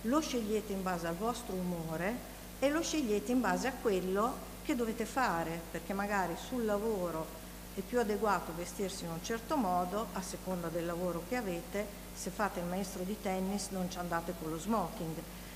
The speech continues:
E quindi dobbiamo considerare che molto spesso l'abbigliamento non si sceglie affatto in base al genere, ma si sceglie in base a moltissime altre cose. Eh, ci vestiremo in futuro,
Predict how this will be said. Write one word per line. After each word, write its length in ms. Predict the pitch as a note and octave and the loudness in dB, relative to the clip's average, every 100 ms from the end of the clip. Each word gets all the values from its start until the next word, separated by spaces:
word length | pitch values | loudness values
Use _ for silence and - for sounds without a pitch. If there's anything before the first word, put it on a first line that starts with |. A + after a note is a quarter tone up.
| - - - - | -12 -12 -12 0
E 120 | C4+ C4 | 2 4
quindi 280 | D4 A3 | 4 6
dobbiamo 380 | G#3 G#3+ C4 A3+ - | 4 4 4 4 2
considerare 920 | G#3+ - A#3 A3+ A3 F#3+ F3 F3 F3 | 0 0 2 8 12 12 12 12 12
che 340 | A#3+ G#3 F3+ G#3 | 12 12 12 12
molto 320 | A#3+ A#3+ G#3+ | 12 12 8
spesso 680 | - G3+ F#3 E3+ - F#3 F3 | 6 8 8 8 6 6 8
l'abbigliamento 1040 | G#3 G#3 G#3+ A3 G#3+ G3+ F3 E3+ - F3 E3+ | 8 8 6 6 6 6 4 0 0 0 2
non 240 | A3+ B3+ C#4 | 6 6 6
si 160 | B3+ | 2
sceglie 460 | G3 - A#3+ G#3+ F#3 | -2 2 2 4 2
affatto 720 | F3 - A3+ F3 - - E3+ E3 - - - | 2 2 4 4 0 -2 -2 -2 -10 -12 -2
in 180 | A3+ G#3 | 2 4
base 300 | E3+ E3+ E3+ | 4 2 0
al 100 | D#3+ | -2
genere, 540 | D#3+ E3 D#3+ D#3+ D#3 D#3 - - - | -2 -4 -2 -2 -4 -6 -8 -12 -6
ma 180 | G#3+ B3+ | 2 4
si 160 | B3+ B3 | 4 -2
sceglie 500 | - F3+ E3 F3+ F#3+ | 0 0 0 -2 0
in 180 | C#4 B3 | 2 4
base 400 | A3 D#3 D#3 D#3+ - | 2 -2 -2 -6 -4
a 100 | G3 | -2
moltissime 600 | F#3+ F3 - E3 - E3 D#3+ | 0 0 -2 -6 -6 -4 -4
altre 260 | D3+ D#3+ D#3 | -6 -8 -6
cose. 480 | D#3 D3 D3 F#3 - - - - - - - - - - - - - | -6 -6 -8 -10 -10 -12 -12 -12 -12 -12 -12 -12 -12 -12 -12 -12 -2
Eh, 260 | A3 G#3 - | 0 2 2
ci 220 | - D#4+ | 4 6
vestiremo 760 | C#4+ C#4+ C#4+ C#4+ E4+ C#4+ A#3+ B3+ | 4 2 2 4 6 8 6 8
in 180 | C4+ C4 | 8 8
futuro, 920 | - A#3 - C4 B3+ B3+ A3+ A3 | 2 -4 0 2 4 6 6 4